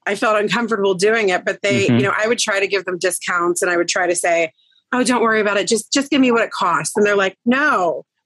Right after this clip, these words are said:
Speaker 1: no, what is the price? Like, we want to support you."
Speaker 2: <laughs>
Speaker 1: So
Speaker 2: Right. Yeah.
Speaker 1: it, it was that, that definitely, that was something different to get used to as well. And I mean,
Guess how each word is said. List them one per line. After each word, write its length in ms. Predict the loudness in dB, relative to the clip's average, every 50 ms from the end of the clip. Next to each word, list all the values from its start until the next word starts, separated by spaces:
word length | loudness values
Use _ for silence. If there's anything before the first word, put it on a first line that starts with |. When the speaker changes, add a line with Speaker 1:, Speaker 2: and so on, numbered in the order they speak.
| _ _ -2
Speaker 1:
no, 180 | -2 0 0 0
what 180 | 2 2 2
is 180 | 2 2 2 2
the 140 | 0 0 2
price? 320 | 2 0 0 0 0 0
Like, 120 | 0 2
we 140 | 2 4 4
want 360 | 4 2 2 0 0 0 0 0
to 80 | 0
support 440 | 0 2 2 2 2 2 2 2 2
you." 160 | 2 2 2 2 2
Speaker 2:
<laughs> 120 | 0 -2 0
Speaker 1:
So 100 | 0 0
Speaker 2:
Right. 300 | 2 2 2 2 2 2
Yeah. 380 | 2 2 0 0 -2 -6 -14 -18 _ _ _ _ _ _ _ -20 -10 -4 -2
Speaker 1:
it, 220 | -2 -2 -2 -2 0
it 140 | 0 2 2
was 280 | 2 2 2 0 -2 -4 -4 -2
that, 240 | -2 -2 -2 -2
that 160 | -2 -2 -2 0
definitely, 500 | -2 -2 -2 0 0 2 2 2 2 2
that 180 | 0 0 0
was 140 | 0 0 0
something 300 | -2 -2 -2 -2 -2 -2
different 240 | -2 -2 -2 0 0
to 40 | 0
get 100 | 2 2
used 240 | 2 2 2 2 0 0
to 100 | 0 0
as 120 | 0 0
well. 300 | 0 0 0 2 2 2 2
And 140 | 2 2 0
I 60 | 2
mean, 180 | 2 2 0